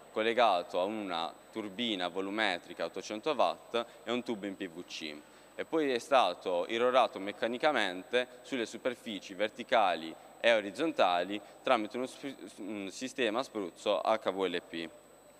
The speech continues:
Possiamo vedere quindi dalla tabella come siano stati effettuati dei trattamenti diversi in base alle superfici trattate.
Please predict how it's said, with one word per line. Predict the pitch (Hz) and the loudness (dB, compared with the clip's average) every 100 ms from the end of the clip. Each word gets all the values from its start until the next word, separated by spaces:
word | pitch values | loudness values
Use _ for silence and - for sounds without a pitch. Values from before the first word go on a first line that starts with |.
| - - - - - - - - - - | -20 -20 -20 -20 -20 -20 -20 -20 -20 -14
Possiamo | - - 131 | -10 -4 -2
vedere | 135 135 117 98 | 0 2 2 2
quindi | - 107 90 | -2 -4 -2
dalla | 92 98 | 0 2
tabella | 104 104 95 80 76 73 - - - - | 2 2 2 2 -4 -8 -10 -18 -16 -4
come | 117 95 85 80 - | -2 -2 -4 -6 -12
siano | - 113 110 | -10 -4 -2
stati | 110 127 104 - 95 | 0 4 4 2 -8
effettuati | 90 107 120 95 - | -8 -4 2 0 0
dei | 92 | -8
trattamenti | 98 95 110 107 92 117 | -8 -4 -2 -2 -6 -2
diversi | 123 87 82 - 104 95 - - | 2 2 0 -8 -12 -12 -16 -14
in | 104 | 0
base | 110 95 90 92 | 2 2 0 -6
alle | 95 | -6
superfici | - 110 101 98 92 | -8 -8 -8 -10 -12
trattate. | 85 87 - 85 73 - | -8 -8 -4 -4 -4 -10